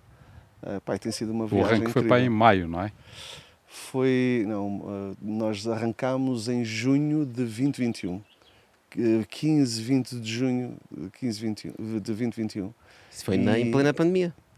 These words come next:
Speaker 1: Foi em plena pandemia. E acho que a pandemia deu-nos o boost que nós precisávamos e que nós, eh, deu-nos aquela, aquela, eh, in-, o incentivo extra que nós precisávamos para dar aquele passo. Começámos a ouvir,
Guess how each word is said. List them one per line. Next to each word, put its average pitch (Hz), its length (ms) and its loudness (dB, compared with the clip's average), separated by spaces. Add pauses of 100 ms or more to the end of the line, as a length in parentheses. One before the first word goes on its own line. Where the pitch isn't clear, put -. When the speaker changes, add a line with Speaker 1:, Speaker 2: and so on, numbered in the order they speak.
(100)
Speaker 1:
Foi - 200 -8
em 101 40 -4
plena 117 280 -4
pandemia. 64 380 -8 (800)
E 110 220 0
acho 90 220 -4
que - 120 -10
a 107 40 -2
pandemia 127 540 0
deu-nos 123 520 0
o 131 80 0
boost 123 560 -4
que - 120 -6
nós 131 200 0
precisávamos 123 720 0
e 120 80 -2
que - 80 -12
nós, - 540 -2
eh, - 260 -14 (600)
deu-nos 139 320 2
aquela, 151 460 4
aquela, 120 680 2 (880)
eh, 101 540 -4
in-, 120 180 -2
o 117 260 0
incentivo 139 760 2
extra 131 380 2
que - 100 -6
nós 131 180 0
precisávamos 123 600 -4
para 123 120 -4
dar 117 120 2
aquele 113 240 -2
passo. - 580 -4
Começámos 113 440 -4
a 117 40 0
ouvir, 110 380 -2